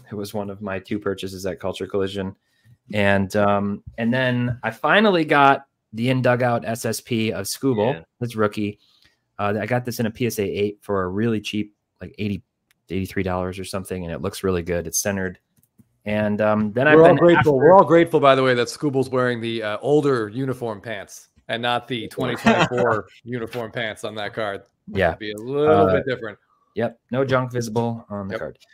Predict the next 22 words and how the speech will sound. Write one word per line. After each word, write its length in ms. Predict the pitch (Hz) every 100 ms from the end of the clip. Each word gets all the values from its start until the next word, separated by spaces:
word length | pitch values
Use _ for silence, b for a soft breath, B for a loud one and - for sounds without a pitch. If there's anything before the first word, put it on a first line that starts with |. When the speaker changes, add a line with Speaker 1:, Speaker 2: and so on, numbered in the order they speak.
| b b
Speaker 1:
Uh, 380 | 117 117 120 120
and 180 | - 127
then 120 | 135
I've 120 | 135 139
been 140 | 139
scooping 320 | - 160 156
some 220 | 131 127
Jobs. 560 | 113 123 117 98 - - -
So 320 | - 117 110
I 100 | 107
got 180 | 120 123
these 200 | 127 123
two 180 | 131 113
base 260 | 110 110
sapphires, 680 | 123 107 - 110 104 101 101
P 140 | - 110
S 120 | 107
A 80 | 104
tens 560 | - 107 98 98 - -
on 120 | 101
eBay 340 | 104 104 104 101
recently. 600 | 104 - 95 101 101